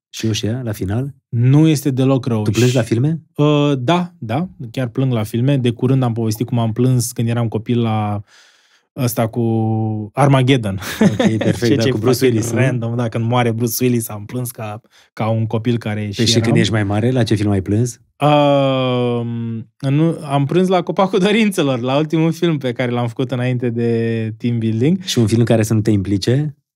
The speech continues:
Speaker 2: A, care să nu mă implice, nu. Mai greu. Mai greu să plâng. Pentru că, uh, cred că sunt în perioada aia în care mi-e foarte greu să consum conținut
Speaker 1: Pentru că îl privești
Speaker 2: fără
Speaker 1: pe
Speaker 2: să
Speaker 1: omul,
Speaker 2: mă, da,
Speaker 1: îl
Speaker 2: fără
Speaker 1: privești
Speaker 2: să,
Speaker 1: pe omul ăla
Speaker 2: exact.
Speaker 1: și zici,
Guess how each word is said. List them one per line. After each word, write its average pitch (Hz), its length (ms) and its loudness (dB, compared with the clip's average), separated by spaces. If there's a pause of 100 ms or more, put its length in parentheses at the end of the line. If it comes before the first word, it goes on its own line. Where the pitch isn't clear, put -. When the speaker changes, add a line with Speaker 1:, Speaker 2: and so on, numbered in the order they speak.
(200)
Speaker 2:
A, 98 120 -16
care 95 180 -18
să 98 60 -16
nu 98 60 -12
mă 95 80 -10
implice, 104 500 -10
nu. 95 200 -8 (200)
Mai 104 180 -6
greu. 95 340 -10 (180)
Mai 104 180 -8
greu 104 220 -6
să 95 140 -12
plâng. 98 360 -12 (500)
Pentru 131 300 0
că, 135 360 0 (220)
uh, 139 140 2
cred 143 160 0
că 156 100 -2
sunt 139 240 -4
în 135 100 0
perioada 127 480 0
aia 127 80 0
în 123 80 -2
care 120 220 -2
mi-e 117 120 -4
foarte 120 460 -4
greu 120 180 -2
să 110 360 -6
consum 117 400 -4
conținut 113 680 -6 (420)
Speaker 1:
Pentru 92 200 -4
că 113 60 2
îl 107 60 4
privești 101 260 0
Speaker 2:
fără 151 140 4
Speaker 1:
pe 135 60 0
Speaker 2:
să 120 100 4
Speaker 1:
omul, 127 180 0
Speaker 2:
mă, 117 240 -4
da, 123 120 -8
Speaker 1:
îl 95 180 -12
Speaker 2:
fără 117 160 -6
Speaker 1:
privești 110 200 -2
Speaker 2:
să, 107 60 -6
Speaker 1:
pe 104 60 -2
omul 120 160 0
ăla 127 100 0
Speaker 2:
exact. 117 160 -2
Speaker 1:
și 117 120 0
zici, 113 60 -4